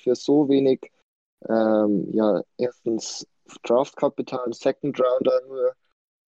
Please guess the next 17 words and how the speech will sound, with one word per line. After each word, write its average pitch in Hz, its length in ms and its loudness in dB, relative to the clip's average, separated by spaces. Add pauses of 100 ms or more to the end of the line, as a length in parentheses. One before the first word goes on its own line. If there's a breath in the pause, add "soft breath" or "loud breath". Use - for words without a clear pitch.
Die 110 300 6
Texans - 420 -4
haben 120 160 0
ja 110 60 2
immer 156 140 4
noch 139 160 0
keinen 127 180 -4
First - 380 0
Rounder 123 260 0
für 123 160 -2
diese 117 320 -8
Saison 120 500 -2 (320)
oder 117 140 -4
für - 140 -2
den 113 80 0
Draft - 340 0
zweitausendzwanzig. 110 1000 -2